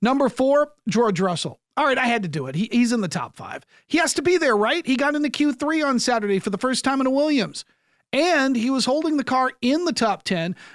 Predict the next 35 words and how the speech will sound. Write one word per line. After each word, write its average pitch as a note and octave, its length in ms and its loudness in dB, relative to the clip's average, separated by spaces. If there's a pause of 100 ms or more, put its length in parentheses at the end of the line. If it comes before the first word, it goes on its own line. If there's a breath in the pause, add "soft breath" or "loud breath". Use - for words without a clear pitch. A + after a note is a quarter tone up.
until A#3 360 0
it A#3 60 0
was G#3+ 140 -2
too B3+ 180 0
much B3+ 300 -2
to G3+ 100 -2
hold A3 180 0
off G#3+ 240 0
Fernando A3 380 0
Alonso, A3+ 420 0
who E3+ 120 0
was F#3 160 0
right G3+ 180 0
behind A3+ 320 -2
him. B2 140 -8 (320 loud breath)
He G3+ 120 2
ultimately A3 360 0
was, B3+ 140 -2 (680)
he G3 120 2
ultimately B3+ 480 0
was B3 140 0
passed. A#3+ 520 0
He F#3+ 100 -2
finished A3+ 380 -2
eleventh, A3 500 0 (320 loud breath)
and, G#3+ 260 -2 (240)
but G#3+ 200 -2
this D4 180 0
was D4 140 2
his F#3+ 180 0
best A#3+ 420 -2
run G3+ 460 0
for F#3 120 -4
the E3 100 -6
team. D3 380 -4